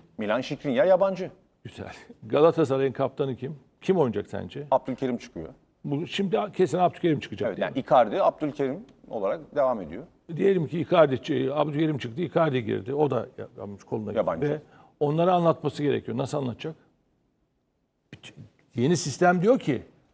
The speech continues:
Speaker 2: oyun durdu.
Speaker 1: Kaptanlardan başkası gelmesin
Speaker 2: Bravo,
Speaker 1: diyor.
Speaker 2: oyun
Speaker 1: Ki
Speaker 2: durdu.
Speaker 1: ona hassas davranacak bugün.
Speaker 2: Oyun durdu. Gelmesin, ben ikisini anlatacağım dedi. Bak,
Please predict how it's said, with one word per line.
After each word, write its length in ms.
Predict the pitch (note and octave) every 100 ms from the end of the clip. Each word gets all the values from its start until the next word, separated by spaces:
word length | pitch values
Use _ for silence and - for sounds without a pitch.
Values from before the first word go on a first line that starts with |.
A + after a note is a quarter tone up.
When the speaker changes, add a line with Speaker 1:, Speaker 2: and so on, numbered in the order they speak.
| _ _ _ _
Speaker 2:
oyun 300 | C#3 D#3 G#3
durdu. 400 | G3+ G#3+ A3+ A2+
Speaker 1:
Kaptanlardan 720 | - A#2+ - E3+ F3+ F3+ G#3
başkası 280 | F#3+ D3+ G3
gelmesin 360 | G#3 G3+ G#3 D3
Speaker 2:
Bravo, 200 | E3 A3
Speaker 1:
diyor. 240 | A#3 E3
Speaker 2:
oyun 320 | E3 E3+ G3+ A#3+
Speaker 1:
Ki 80 |
Speaker 2:
durdu. 140 | A#3 F#3+ B2
Speaker 1:
ona 240 | D#3+ F3 G3+
hassas 380 | F#3 F#3 G#3 F3+
davranacak 520 | F3 C#3+ B2+ A#2 G#2
bugün. 220 | G#2+ C3+ - A2 _ _ _ _ _ -
Speaker 2:
Oyun 340 | D3 E3 A#3
durdu. 440 | C4 B3 F#3 F3 D#3 _ -
Gelmesin, 460 | A3 C4+ G#3 E3+
ben 120 | F#3+ G#3+
ikisini 300 | - - A#3+
anlatacağım 480 | A3 D#3 - C#3
dedi. 300 | B2+ C#3 F#3 D3 _ _ _ _ _ _ _ _ _ -
Bak, 140 | A2+